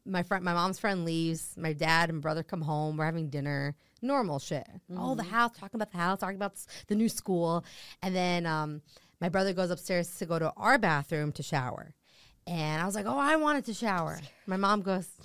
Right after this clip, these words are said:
Speaker 1: I know, I haven't
Speaker 2: I'm
Speaker 1: told the story in a
Speaker 2: scared.
Speaker 1: while.
Speaker 2: <laughs> I'm
Speaker 1: My mom
Speaker 2: scared.
Speaker 1: goes, <laughs> my mom goes, uh, I was like, "I wanna shower." My mom goes, "Uh, I guess go to, go to, um, uh, your father's in my bathroom to shower, where I found the cross."
Speaker 2: Okay.
Speaker 1: And I was like,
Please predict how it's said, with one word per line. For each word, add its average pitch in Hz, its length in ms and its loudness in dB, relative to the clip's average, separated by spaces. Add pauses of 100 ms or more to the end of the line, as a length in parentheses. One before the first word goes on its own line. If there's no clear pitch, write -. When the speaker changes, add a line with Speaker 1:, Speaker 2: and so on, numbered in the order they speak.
(140)
Speaker 1:
I 190 80 -4
know, 170 120 0
I 147 140 2
haven't 196 180 -2
Speaker 2:
I'm - 40 0
Speaker 1:
told 202 120 -6
the 175 60 -6
story 196 180 -4
in 180 60 -4
a - 20 -4
Speaker 2:
scared. 165 80 -4
Speaker 1:
while. 156 320 -6 (140)
Speaker 2:
<laughs> - 140 -14
I'm 247 120 -4 (100)
Speaker 1:
My 226 120 2
mom 220 220 4
Speaker 2:
scared. 220 300 2 (120)
Speaker 1:
goes, 214 140 0 (400)
<laughs> - 400 -14
my 208 60 -2
mom 202 180 0
goes, 190 320 -4
uh, - 40 -20 (100)
I 160 280 0
was 185 100 -4
like, 247 100 -6
"I 294 60 2
wanna 453 180 4
shower." 202 520 6 (560)
My 202 80 2
mom 214 140 4
goes, 202 300 2 (560)
"Uh, 233 440 2
I 220 60 2
guess 262 420 0 (160)
go 262 180 6
to, 247 160 8
go 262 200 2
to, 233 240 2
um, 208 480 -6
uh, 185 300 0
your 185 180 -2
father's 214 360 2
in 196 80 -2
my 175 120 2
bathroom 156 360 -2
to 139 40 -4
shower, - 480 -10 (200)
where 170 120 0
I 160 40 4
found 156 200 -4
the 143 40 -4
cross." - 500 -12 (160)
Speaker 2:
Okay. 160 360 -12 (160)
Speaker 1:
And 226 100 4
I 240 60 8
was 254 160 4
like, 240 320 0